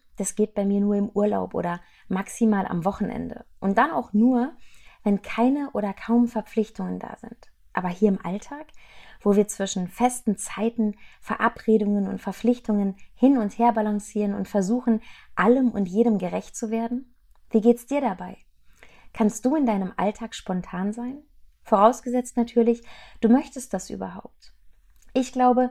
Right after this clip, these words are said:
mir gefällt Spontanität so gut, weil ich sie mit Autonomie verbinde. Übrigens einer meiner stärksten Werte.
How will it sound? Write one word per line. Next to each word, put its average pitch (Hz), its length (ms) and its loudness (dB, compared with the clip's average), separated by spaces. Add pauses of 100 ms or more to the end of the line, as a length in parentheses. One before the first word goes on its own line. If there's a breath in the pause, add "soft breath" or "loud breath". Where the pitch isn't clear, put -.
(440 loud breath)
mir 262 180 6
gefällt 254 380 -2
Spontanität 226 800 -4
so 226 140 -6
gut, 208 380 -8
weil 202 140 -4
ich 208 140 -6
sie 202 100 -2
mit 202 200 -4
Autonomie 196 540 0
verbinde. 196 540 -10 (340)
Übrigens 202 400 -4 (340 loud breath)
einer 214 220 2
meiner 202 260 -2
stärksten - 540 -8
Werte. 202 420 -4